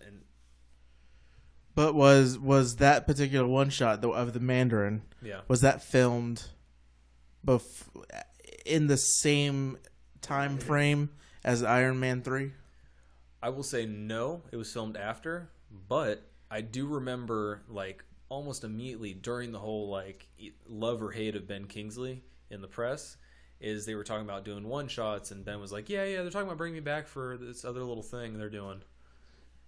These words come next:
Speaker 1: And that's when it sort of revealed that, oh, they're gonna do a Mandarin one shot.
Speaker 2: Yeah, I mean, as a comic enthusiast, I don't feel they need to, to go back and say,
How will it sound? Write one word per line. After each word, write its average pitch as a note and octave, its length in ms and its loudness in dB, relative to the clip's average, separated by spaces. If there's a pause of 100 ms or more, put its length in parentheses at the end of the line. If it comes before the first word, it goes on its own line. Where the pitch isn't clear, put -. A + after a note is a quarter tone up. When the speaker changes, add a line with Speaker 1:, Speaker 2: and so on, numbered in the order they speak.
Speaker 1:
And G#2+ 140 -6
that's A2 180 -8
when A2 120 -6
it G#2+ 60 -10
sort A2 180 -6
of G#2 60 -4
revealed G2+ 320 -6
that, G#2 100 -8
oh, C#3 140 -10
they're C#3 80 -12
gonna B2+ 120 -12
do B2+ 140 -10
a A2+ 40 -10
Mandarin A#2 500 -10
one G2+ 140 -12
shot. F#2 340 -12 (640)
Speaker 2:
Yeah, - 240 -2
I E3+ 160 2
mean, A3+ 160 4
as A3 300 6
a D3+ 140 8
comic - 680 0 (280)
enthusiast, C3 880 4 (680)
I G#3+ 140 0
don't A3+ 200 2
feel G#3 220 8
they F3 180 10
need D#3 260 4
to, C#3 200 6
to C3 200 2
go C#3 240 10
back C3 420 6
and A#2+ 240 -2
say, B2+ 560 4